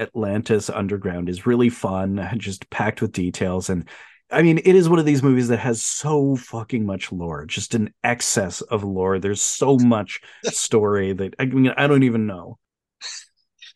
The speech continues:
Speaker 2: That's incredible. <laughs>
Speaker 1: Uh, next up, we've got The Vampire and the Ballerina. It kind of has a flavor not unlike Vir-, Virana, but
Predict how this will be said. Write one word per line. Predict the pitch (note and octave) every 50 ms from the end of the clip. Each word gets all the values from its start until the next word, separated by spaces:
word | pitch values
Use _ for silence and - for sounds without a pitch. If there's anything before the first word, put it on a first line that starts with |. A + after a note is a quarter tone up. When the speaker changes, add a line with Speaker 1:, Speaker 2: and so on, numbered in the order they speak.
| _ _ -
Speaker 2:
That's | G3 F#3+ F#3+ - - - - - - - _ _ _ _ _ _ _ _ _ _ _ _ -
incredible. | - D3+ D3 - - - - E3 E3 D3+ B2 - F2 E2 - - - - _ _ _ _ _ _ -
<laughs> | D#3 - - F3+ E3 - - _ - - - - D3 -
Speaker 1:
Uh, | D3+ D#3 C#3+ C3+ C#3+ C#3+ C3+ C3+ C3 C3+ C3 C3 B2 B2 B2+ B2+ B2+ C3 C3 B2+
next | B2+ C3+ D3 C#3+ -
up, | D#3+ D3
we've | C#3+ C#3+ C#3+ B2+
got | B2+ C3+ B2+ A#2+
The | C#3+ C#3+
Vampire | A#2+ A#2 C3 C3+ E3 F3 E3+ - - F3 F3 F3 F3 F3
and | F3+ F3+ E3+
the | E3 E3+
Ballerina. | D3+ C3 C3 C#3 D#3+ F#3+ G3 F#3+ E3+ D3+ E3 F#3+ G#3+ G#3 E3+ G#2+ E2+ D2 - _ _ _ _ _ _ _ _ _ _ _ _ _ _ _ _ _ _ _ _ _ _ _ _ _ -
It | - -
kind | - E4+ F#4+ G#4
of | G4+ B3+
has | A3 C#4 C4+ A#3+
a | B3 A#3
flavor | - - A#3 G#3 G#3+ G3 F#3+
not | F3+ E3 D#3+ D#3 D3+
unlike | D3+ C#3+ C3+ B2 A#2+ B2 B2
Vir-, | B2 A2+ A2+ A2+ A2+ B2+ B2 A#2 G#2+ A2+ - - A2+
Virana, | G#2 G#2+ A#2+ A#2 A2 G#2+ G2 F#2+ F2+ F2 F#2 F2+ F2 G2 C3 D#3+ D#3+
but | C3+ A#2+ A2